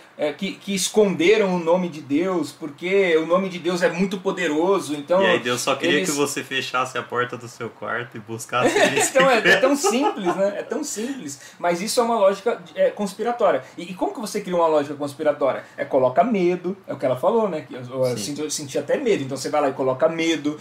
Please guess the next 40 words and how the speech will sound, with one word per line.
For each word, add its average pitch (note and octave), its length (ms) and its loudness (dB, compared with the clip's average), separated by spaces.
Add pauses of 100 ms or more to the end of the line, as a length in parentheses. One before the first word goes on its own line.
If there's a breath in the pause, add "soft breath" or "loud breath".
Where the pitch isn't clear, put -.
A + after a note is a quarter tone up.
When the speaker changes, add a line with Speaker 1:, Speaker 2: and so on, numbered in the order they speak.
(140 loud breath)
Speaker 1:
coloca C3 400 0
dúvida, E3+ 600 2 (100)
e D3 100 -2
aí D3 60 2
Speaker 2:
Não, D#3 60 2
Speaker 1:
você F3 120 2
Speaker 2:
você G3 60 4
Speaker 1:
vai F#3 100 6
Speaker 2:
começa F#3+ 200 2
a A3+ 120 2
Speaker 1:
construindo A3+ 100 0
Speaker 2:
se A3+ 60 0
Speaker 1:
uma A3+ 100 2
Speaker 2:
questionar, F3+ 420 2
Speaker 1:
conspiração, C3+ 240 2
Speaker 2:
né? - 60 2
Você - 60 -4
fala, G#3+ 160 2
Speaker 1:
claro. - 140 2
Speaker 2:
"Será E3+ 180 -2
que F3+ 100 -12
tudo F3 160 -8
aquilo D3+ 300 -10
que D3 60 -8
eu C#3 60 -6
acreditei B2 800 -10
Speaker 1:
Claro, F#3 340 -2
Speaker 2:
foi C#3 80 -2
uma A#3 180 4
Speaker 1:
é, - 20 2 (140)
Speaker 2:
mentira?" C3+ 80 -4
Speaker 1:
você, D3 240 -6
você F#3+ 100 -8
começa F3 380 0
a - 20 -2
construir G#3+ 380 -4
uma G#3+ 120 0
conspiração A3+ 960 -2
daquele D3 280 -4
negócio. C3+ 480 0